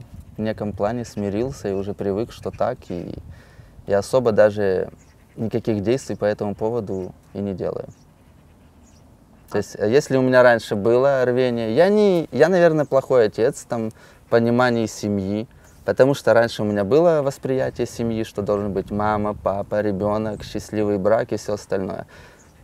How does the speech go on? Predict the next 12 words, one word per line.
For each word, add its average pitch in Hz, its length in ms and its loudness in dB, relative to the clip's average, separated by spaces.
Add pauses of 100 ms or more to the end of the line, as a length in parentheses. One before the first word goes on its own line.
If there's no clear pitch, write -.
(120)
У 113 80 -4
меня 185 180 2
немного 175 380 2
сместилось 139 760 -2
и 101 460 -2
восприятие 143 580 0
этого 127 140 -2
всего, 113 380 -4
и 110 420 -6
я 98 100 -6
понял, 107 340 -6
что - 360 -6